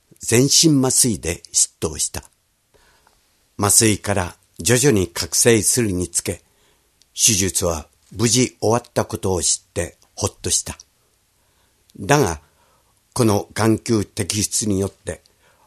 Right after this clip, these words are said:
我が一つの人生が終わったことを思い知った。これからの未知の人生を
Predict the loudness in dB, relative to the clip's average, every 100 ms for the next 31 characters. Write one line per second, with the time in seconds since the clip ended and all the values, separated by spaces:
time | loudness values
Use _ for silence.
0 | _ _ _ 0 2 2 -2 -8 -4 -2
1 | 0 -2 0 0 0 -2 -2 -2 -4 -4
2 | -2 -2 -2 -4 -6 -4 0 2 2 -2
3 | -10 -10 -8 -6 -4 -6 -8 -20 -20 _
4 | _ _ _ _ _ _ _ _ _ _
5 | _ _ _ _ _ _ _ _ -6 0
6 | 0 0 -2 0 -2 -6 -10 0 0 2
7 | 0 0 0 0 0 0 0 0 -4